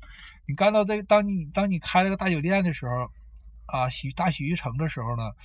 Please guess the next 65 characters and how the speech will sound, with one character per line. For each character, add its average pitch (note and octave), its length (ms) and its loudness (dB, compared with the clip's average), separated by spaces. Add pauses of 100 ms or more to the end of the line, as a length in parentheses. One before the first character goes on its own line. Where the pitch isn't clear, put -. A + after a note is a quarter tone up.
(380)
你 B2 160 -6
就 C#3+ 240 0
认 E3+ 180 2
识 D3 160 -2
的 C#3 80 -2
更 D#3+ 200 0
多 C3 160 -2
的 C3+ 100 -2
人 G#2 180 -6
了。 G#2+ 140 -8
你 B2+ 100 -4
比 C3+ 80 -6
如 A#2 200 -4
说 A#2+ 120 -4
政 C3 220 -4
府 A#2+ 140 -6
里 C3 80 -4
面 A2 200 -8
的 A2+ 160 -4
什 A2 80 -8
么 A2 140 -10
什 A2+ 80 -8
么 A2 120 -10
人， G#2 160 -10
你 - 360 -18
就 C3 100 -4
寻 C3+ 160 -4
求 C#3+ 120 0
保 A#2+ 160 -2
护 C#3 120 -4
伞、 C3 160 -4 (300)
塞 C3 220 -4
钱 G2 280 -6
啦、 B2 220 0
什 A#2+ 80 -4
么 A2 140 -8
白 A#2 200 -2
玩 G#2+ 260 -2
啦 C3 100 -2
什 A#2+ 80 -2
么 G#2 120 -8
的， G2+ 140 -8
是 - 120 -12
不 A2 60 -6
是？ G#2 160 -6 (460)
然 B2 140 2
后 D3 120 4
你 C3 120 -2
就 B2+ 220 -2 (520)
越 E3+ 140 4
来 C3 160 0
越 C3 120 0
牛， A#2+ 300 -4
牛 A#2 180 -6
叉 - 180 -10
了。 - 180 -14 (440)
就 F3+ 120 0
我 C#3+ 100 0
记 G3 180 0
得 F3+ 120 4
这 F#3 100 0
个 F3+ 80 2
东 E3 180 0
西 E3 160 2
是 D#3+ 300 0